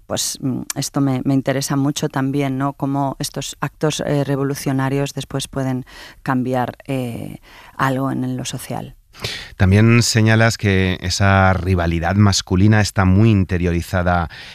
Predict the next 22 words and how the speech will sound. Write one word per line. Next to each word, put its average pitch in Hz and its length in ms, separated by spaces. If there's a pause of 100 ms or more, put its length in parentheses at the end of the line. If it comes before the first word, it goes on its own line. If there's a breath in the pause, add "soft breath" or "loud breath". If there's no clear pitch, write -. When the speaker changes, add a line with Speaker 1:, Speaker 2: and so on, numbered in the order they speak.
(120)
Speaker 2:
en 92 220
las 85 220
mujeres, 120 640
planteas 95 500
también 95 360
como 90 200
una 98 160
red 98 160
de 95 140
solidaridad 90 680
femenina 90 600
frente 87 400
a - 20
la 85 140
violencia 90 640
masculina, 104 600
algo 95 220
que 92 140
creo 92 180
que 87 80
también 85 340
atraviesa 85 520